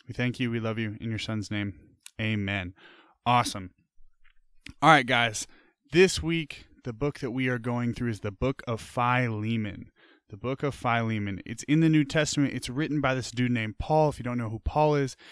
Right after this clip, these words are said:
he's an apostle and a follower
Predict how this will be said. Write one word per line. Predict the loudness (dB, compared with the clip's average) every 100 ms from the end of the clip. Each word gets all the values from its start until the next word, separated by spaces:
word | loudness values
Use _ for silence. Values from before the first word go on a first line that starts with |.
| -20 -12
he's | -4 -4 -4
an |
apostle | -6 -4 -2 0 0 -2 -2 -4 -8
and | -6 -6
a | -8
follower | -12 -4 0 2 2 0 -2